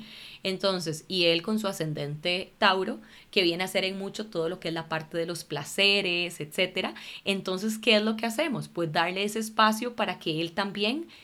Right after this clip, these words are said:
escoja, ¿ok? Escoja realmente de una manera creativa qué es lo que desea. Y fue súper particular porque justo hace como dos, tres días,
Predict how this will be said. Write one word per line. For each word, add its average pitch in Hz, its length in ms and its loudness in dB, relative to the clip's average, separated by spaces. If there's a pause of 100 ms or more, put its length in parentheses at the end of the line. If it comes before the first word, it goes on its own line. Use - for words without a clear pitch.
(160)
escoja, 165 600 -2 (140)
¿ok? 156 180 -8
Escoja 202 720 2
realmente 175 560 -4
de 190 80 -2
una 175 140 -4
manera 175 340 -2
creativa 180 600 -4
qué 170 140 -4
es 160 40 -2
lo 160 140 -6
que 175 120 -2
desea. 151 380 -8 (540)
Y 220 100 6
fue 214 180 2
súper 233 360 -4
particular 226 580 0
porque 220 260 -6
justo 165 300 -6
hace 185 180 -6
como 151 420 -6
dos, 160 220 -6
tres 185 220 -4
días, 185 380 0